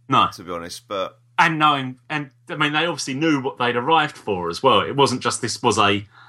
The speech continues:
Speaker 1: lucky coincidence that they arrived, 'cause you've obviously got the Ghostbusters bit at the start.
Speaker 2: Yeah.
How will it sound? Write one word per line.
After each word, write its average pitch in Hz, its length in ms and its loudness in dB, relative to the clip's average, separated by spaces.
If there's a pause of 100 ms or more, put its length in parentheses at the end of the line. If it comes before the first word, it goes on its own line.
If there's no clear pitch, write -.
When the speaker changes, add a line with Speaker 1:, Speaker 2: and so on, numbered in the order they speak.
(140)
Speaker 1:
lucky 117 640 0 (100)
coincidence 95 680 -2
that - 100 -14
they 104 100 2
arrived, 98 440 4
'cause 101 160 -6
you've 113 120 -2
obviously 113 260 -2
got 110 120 0
the 110 80 -4
Ghostbusters 104 800 0 (380)
bit 123 180 0
at - 80 -12
the 110 80 -6
start. 117 420 2 (140)
Speaker 2:
Yeah. 131 300 0